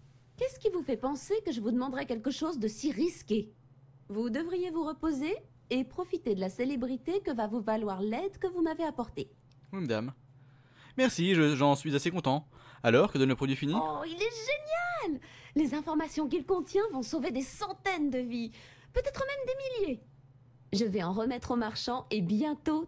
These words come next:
Speaker 1: tout le monde connaîtra le guide de survie des terres désolées.
Speaker 2: Parfait.
Speaker 1: Mais avant, tenez, le tout premier exemplaire est pour vous. Je n'aurais jamais pu l'écrire sans vous, expert de la survie des terres désolées.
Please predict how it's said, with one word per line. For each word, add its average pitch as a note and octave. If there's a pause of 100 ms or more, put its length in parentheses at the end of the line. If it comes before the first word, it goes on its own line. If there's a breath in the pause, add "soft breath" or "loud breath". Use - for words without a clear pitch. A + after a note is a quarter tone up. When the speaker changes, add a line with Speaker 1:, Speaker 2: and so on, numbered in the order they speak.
Speaker 1:
tout G#4 (100)
le E4+
monde E4
connaîtra C#4
le A#3+
guide C4+
de F#3+
survie A#3+
des G3
terres A3
désolées. G3 (440)
Speaker 2:
Parfait. B3+
Speaker 1:
Mais C4
avant, A#3+
tenez, A3 (360)
le C4 (200)
tout F4+
premier C4
exemplaire C4+ (120)
est F4
pour C#4+
vous. A3 (520 soft breath)
Je C#4+
n'aurais C#4+
jamais G#3
pu G#3+
l'écrire G3
sans G#3
vous, F#3+ (220)
expert G3+
de F#3
la F#3+
survie A3
des F#3
terres G3+
désolées. A3+